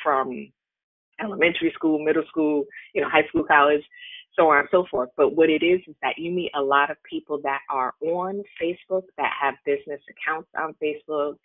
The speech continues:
that are connected to many people on Facebook, that have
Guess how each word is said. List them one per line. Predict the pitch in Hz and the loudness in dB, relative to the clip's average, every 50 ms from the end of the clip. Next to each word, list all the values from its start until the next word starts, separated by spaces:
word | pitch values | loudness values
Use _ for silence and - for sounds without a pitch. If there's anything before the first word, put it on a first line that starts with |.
| - - - - - | -20 -20 -20 -8 -2
that | - 135 127 | 0 2 2
are | 123 123 - - | 2 -2 -4 -6
connected | 147 139 135 131 - - - 135 - | -6 -4 -4 -4 -6 -8 -14 -14 -12
to | - 135 | -10 -10
many | 131 123 123 120 120 - | -8 -8 -10 -10 -8 -6
people | 190 190 190 196 185 | -6 -4 -4 -4 -4
on | 170 165 165 160 _ - | -4 -4 -6 -8 _ -4
Facebook, | 156 156 151 - _ 156 147 143 143 139 - | -4 -4 -4 -6 _ -4 -2 -2 -2 -2 -4
that | 131 123 | -6 -6
have | - 139 131 135 | -4 -6 -8 -8